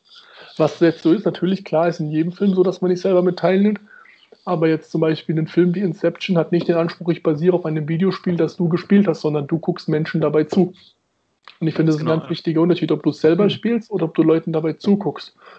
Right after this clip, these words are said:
Speaker 1: Und das, finde ich, macht's schwer. Sobald der Name nämlich draufklickt, keine Ahnung, Doom, hab ich das Gefühl, ich kämpfe mich durch die Hölle. Und dann muss da schon sehr viel für mich passieren, dass ich das glaub, weil ich das vielleicht anders gemacht hätte, weil ein Videospiel spielt ja in der Regel jeder ein bisschen anders.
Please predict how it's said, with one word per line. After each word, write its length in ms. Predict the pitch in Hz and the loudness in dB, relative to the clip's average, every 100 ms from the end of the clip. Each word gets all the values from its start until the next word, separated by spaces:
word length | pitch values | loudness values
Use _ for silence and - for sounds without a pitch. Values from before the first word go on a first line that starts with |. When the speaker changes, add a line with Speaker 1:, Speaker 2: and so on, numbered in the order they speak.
| - | -10
Speaker 1:
Und 160 | 160 156 | -4 -2
das, 80 | 165 | 0
finde 220 | 180 165 | 0 -2
ich, 100 | - | -2
macht's 300 | 165 - - | -4 -4 -2
schwer. 260 | 160 170 | 2 2
Sobald 340 | 151 151 160 175 | 0 -2 0 2
der 100 | 151 | 0
Name 340 | 147 185 180 | 2 0 0
nämlich 240 | 156 156 - | -4 -6 -4
draufklickt, 600 | 147 196 202 175 190 - _ _ _ | 0 0 0 -2 -2 -4 _ _ _
keine 180 | - 151 | -2 0
Ahnung, 220 | 151 151 - | 0 -2 -2
Doom, 340 | 185 220 208 - - _ | 0 0 -4 -12 -20 _
hab 140 | 151 | -4
ich 140 | 190 - | -2 -4
das 160 | 202 | -6
Gefühl, 260 | - - 185 | -8 -6 -4
ich 140 | 202 | -2
kämpfe 260 | - 160 - | -2 -2 -2
mich 80 | 160 | -4
durch 160 | 160 | -6
die 120 | - 143 | -4 0
Hölle. 220 | 147 143 _ _ _ _ _ _ _ _ _ - _ _ | 0 -2 _ _ _ _ _ _ _ _ _ -20 _ _
Und 160 | 208 165 | -2 0
dann 180 | 175 180 | 2 4
muss 180 | 185 | 2
da 120 | 185 170 | 2 0
schon 200 | 175 160 | 0 2
sehr 160 | 175 | 0
viel 220 | 175 190 | 2 -2
für 100 | 175 | 0
mich 200 | 175 175 | 0 0
passieren, 360 | - 160 196 196 | -4 -2 2 4
dass 160 | 165 156 | 2 -2
ich 60 | |
das 180 | 156 147 | -6 -6
glaub, 320 | - 151 151 | 0 2 2
weil 140 | 147 147 | -2 -4
ich 140 | - | -4
das 120 | 180 | -6
vielleicht 220 | - 165 | -2 -2
anders 320 | 196 208 190 - | 0 2 0 -2
gemacht 240 | 156 151 | -8 -6
hätte, 180 | 151 156 | -6 -4
weil 100 | 156 | -4
ein 60 | 151 | -2
Videospiel 440 | 165 190 - 190 | -2 -4 -4 -6
spielt 300 | 175 185 175 | -4 -4 -2
ja 80 | 175 | -2
in 60 | 156 | 0
der 120 | 151 | 0
Regel 200 | 165 175 | 0 0
jeder 200 | 160 170 | 0 0
ein 60 | 170 | 0
bisschen 240 | 156 170 | 0 -2
anders. 400 | 175 156 139 - | -2 -2 -4 -10